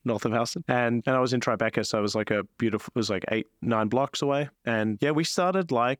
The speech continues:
you know, making these amazing products that the world had come up with. And my job was to take them to retail.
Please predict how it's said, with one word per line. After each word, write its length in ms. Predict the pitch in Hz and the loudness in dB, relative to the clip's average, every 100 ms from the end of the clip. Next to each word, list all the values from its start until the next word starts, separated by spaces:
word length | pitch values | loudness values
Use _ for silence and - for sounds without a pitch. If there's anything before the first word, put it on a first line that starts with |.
| - | -2
you 80 | 123 | 0
know, 160 | 113 127 | 0 0
making 480 | 139 120 120 139 | 0 0 0 0
these 180 | 127 120 | 2 2
amazing 640 | 117 101 104 110 117 135 135 | 2 2 2 2 0 -2 -2
products 540 | - 104 123 - - | -2 0 0 -2 -6
that 220 | - 104 - | -2 -2 -2
the 80 | 117 | -4
world 340 | 101 107 107 | 0 2 2
had 180 | 120 127 | 0 -4
come 200 | - 120 | -2 0
up 160 | 101 - | 0 0
with. 320 | 117 139 - _ _ | -2 -2 -8 _ _
And 340 | 110 104 101 101 | -2 0 0 0
my 180 | 104 107 | 0 0
job 240 | 120 110 | 0 0
was 160 | 110 - | -2 -4
to 100 | 107 | -6
take 240 | - 101 | -4 -4
them 160 | - 113 | -2 0
to 60 | 117 | 0
retail. 480 | 101 - 107 143 | 0 0 -2 -2